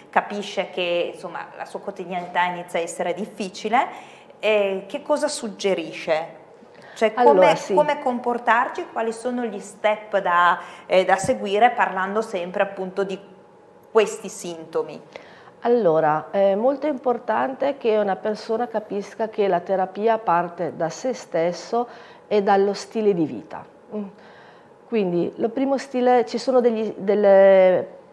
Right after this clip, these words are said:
Speaker 2: semplici regole che però sono molto, molto importanti in questa, in questa malattia.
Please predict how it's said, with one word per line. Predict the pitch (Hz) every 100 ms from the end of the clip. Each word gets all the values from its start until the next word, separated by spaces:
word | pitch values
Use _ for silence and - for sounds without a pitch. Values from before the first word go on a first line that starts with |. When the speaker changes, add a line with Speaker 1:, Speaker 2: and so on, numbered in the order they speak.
| -
Speaker 2:
semplici | - - 254 247 247 214 - 208 190
regole | 214 220 220 226 233 233
che | 233
però | 233 185
sono | - 220
molto, | 208 220 233 233 226
molto | 220 185 180
importanti | 190 185 185 - 143 143 147 170 -
in | 202 -
questa, | 165 151 - 165 156
in | 185
questa | 180 160 -
malattia. | 151 139 143 - 127 110